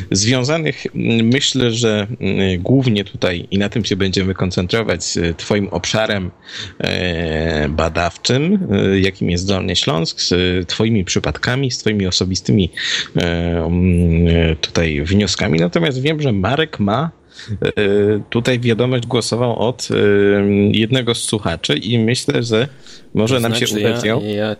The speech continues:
Speaker 2: nie mam możliwości, żeby to pytanie puścić, e, tutaj jakby wam na Skype'ie, także ja będę teraz kombinował z połączeniem się z, z, przez smartfona, ze Skype'em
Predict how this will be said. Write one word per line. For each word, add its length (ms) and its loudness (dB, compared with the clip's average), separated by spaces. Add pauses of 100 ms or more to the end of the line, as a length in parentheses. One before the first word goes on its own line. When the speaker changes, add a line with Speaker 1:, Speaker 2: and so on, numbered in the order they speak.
Speaker 2:
nie 320 -2
mam 140 0
możliwości, 580 0
żeby 240 0
to 180 0
pytanie 420 0
puścić, 640 -2
e, 240 0
tutaj 340 -2
jakby 520 0 (160)
wam 420 0 (320)
na 120 0
Skype'ie, 560 -4 (340)
także 320 -2
ja 80 0
będę 240 2
teraz 240 -2
kombinował 480 0
z 80 -8
połączeniem 540 0
się 440 -2 (240)
z, 360 -2 (400)
z, 260 -4
przez 280 -2
smartfona, 720 -2 (140)
ze 160 -4
Skype'em 520 -2